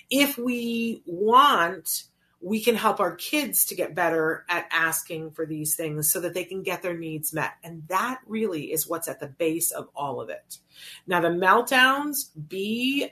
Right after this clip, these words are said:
a, a good sensory detective and start asking yourself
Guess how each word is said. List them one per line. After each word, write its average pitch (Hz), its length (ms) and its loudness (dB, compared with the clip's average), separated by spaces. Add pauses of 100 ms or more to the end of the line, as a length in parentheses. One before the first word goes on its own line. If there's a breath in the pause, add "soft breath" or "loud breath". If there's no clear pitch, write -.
a, 185 460 6 (100)
a 165 100 -2 (160)
good 226 720 4 (420)
sensory 220 640 4
detective 220 720 0
and 180 180 -6
start 165 380 2
asking 190 440 0
yourself 156 720 0